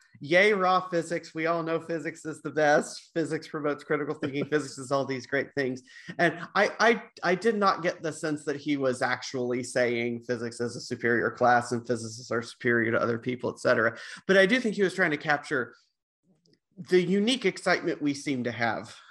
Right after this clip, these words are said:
Speaker 1: for our subject, right? So I, I, I wonder, do you think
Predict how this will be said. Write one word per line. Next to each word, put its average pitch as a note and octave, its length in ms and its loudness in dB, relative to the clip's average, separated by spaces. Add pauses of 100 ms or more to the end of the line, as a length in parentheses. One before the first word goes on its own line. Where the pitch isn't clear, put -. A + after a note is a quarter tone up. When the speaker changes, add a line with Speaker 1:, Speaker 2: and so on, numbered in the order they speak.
(560)
Speaker 1:
for B2 160 2
our A#2 120 2
subject, - 580 -6
right? G#2 240 -2 (380)
So E3+ 360 4
I, D#3 220 0 (460)
I, E3+ 180 0
I F3 80 4
wonder, A3+ 640 2
do F3+ 100 -4
you A3+ 240 -4
think A3+ 500 -6